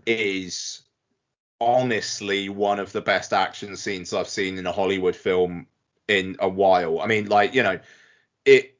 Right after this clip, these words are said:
d-, don't get me wrong, it, it still looks quite, it, it still looks quite green screeny and whatnot. You know, it hasn't got the kind of verimis-, uh, verimis-, verisimilitude, verisimilitude, ver-,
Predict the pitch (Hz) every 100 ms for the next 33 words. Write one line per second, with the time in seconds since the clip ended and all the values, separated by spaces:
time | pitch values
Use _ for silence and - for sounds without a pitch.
0 | _ 139 147 127 127 123 120 110 107 101
1 | 104 117 120 110 - 123 104 110 104 -
2 | 110 - 104 110 104 - 104 92 - 95
3 | - 127 123 113 120 113 110 110 107 107
4 | 101 107 104 104 104 98 98 101 98 95
5 | 101 - 101 95 82 101 95 98 92 101
6 | 101 98 92 101 98 101 - - 110 -
7 | _ _ _ _ - 127 131 135 - 135
8 | 123 120 120 113 - - 123 110 107 -
9 | 131 131 135 131 - 104 98 - 92 87
10 | - - - _ 120 120